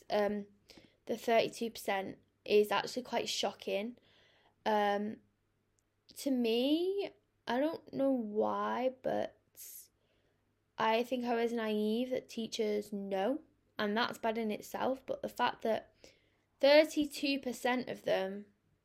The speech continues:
see it on a weekly basis and basically aren't doing shit or aren't being listened to or don't know what to do is terrible. And that's another issue, is in other areas other than,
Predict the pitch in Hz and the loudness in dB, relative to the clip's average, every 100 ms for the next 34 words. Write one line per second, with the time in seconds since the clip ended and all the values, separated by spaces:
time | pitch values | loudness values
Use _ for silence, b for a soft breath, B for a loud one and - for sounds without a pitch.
0 | _ _ _ - - 269 208 185 - 202 | _ _ _ -20 -2 2 4 2 0 -4
1 | 196 196 247 262 - 240 226 208 208 - | -4 0 0 -2 -2 -2 2 2 2 -2
2 | - 208 - - b b b b b _ | -10 -12 -20 -20 b b b b b _
3 | - 220 214 202 - 240 302 285 320 311 | 2 4 4 -2 6 6 8 4 4 4
4 | 311 254 277 285 277 254 - - 370 277 | 4 2 2 4 2 2 0 -2 0 0
5 | - - - 214 214 - 233 240 240 240 | -2 -4 2 6 6 4 2 0 2 0
6 | 240 - _ _ - 220 240 226 226 240 | 0 -6 _ _ -10 -2 0 2 2 2
7 | 269 302 285 285 294 285 277 202 196 196 | 0 -2 -2 -2 0 2 4 4 4 2
8 | 202 b b b b - 226 220 214 220 | 0 b b b b -2 0 0 2 4
9 | 277 - 254 269 262 - 226 220 214 196 | 2 0 0 4 4 4 2 2 0 -2
10 | - 113 - - 220 240 262 277 277 240 | 0 -2 -4 -8 -2 -2 -2 0 0 0
11 | 214 - 208 196 196 190 B B B B | -2 -2 0 0 0 -4 B B B B
12 | B B B 240 240 247 247 - 208 208 | B B B 4 4 4 2 6 8 8
13 | 196 190 196 208 - 202 202 196 196 190 | 8 6 6 0 0 2 2 2 2 2
14 | 202 | -4